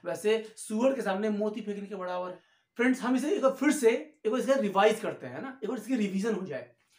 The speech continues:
चलो, first idiom हमारा है, "Carried off one's feet." हम जब अपने पैर पे खड़ा हो जाएंगे, "Carried off one's feet." जब अब मैं अपने पैर पे खड़ा हो जाऊंगा, तो कैसे हो जाऊंगा मैं? बहुत आनंदित हो जाऊंगा। Cloud nine, यानी बादलों के बीच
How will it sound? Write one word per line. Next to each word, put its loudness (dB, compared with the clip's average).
चलो, -6
first 4
idiom 4
हमारा 2
है, -4
"Carried 4
off -2
one's 0
feet." -6
हम -4
जब 2
अपने 2
पैर 0
पे 2
खड़ा 4
हो 2
जाएंगे, -4
"Carried 4
off -4
one's -6
feet." -6
जब -4
अब -2
मैं 2
अपने -2
पैर -6
पे -2
खड़ा 0
हो 0
जाऊंगा, -8
तो -10
कैसे 4
हो 2
जाऊंगा -4
मैं? -10
बहुत -6
आनंदित -10
हो -14
जाऊंगा। -20
Cloud 2
nine, -2
यानी 0
बादलों 4
के -2
बीच -4